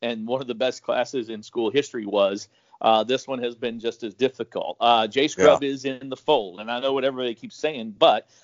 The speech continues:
Speaker 1: I will say this. I am probably, uh, I,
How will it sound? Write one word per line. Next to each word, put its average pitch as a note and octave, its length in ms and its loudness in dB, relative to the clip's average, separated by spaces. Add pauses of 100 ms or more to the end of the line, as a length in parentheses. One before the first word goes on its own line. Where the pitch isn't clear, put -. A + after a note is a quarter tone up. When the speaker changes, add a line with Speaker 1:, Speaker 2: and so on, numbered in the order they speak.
Speaker 1:
I G#2 120 4
will C#3+ 100 0
say C#3 240 -2
this. B2 400 -6 (540)
I B2 220 -2
am A2+ 280 -12 (180)
probably, B2+ 680 -2
uh, G2+ 200 -4 (100)
I, G#2 200 -6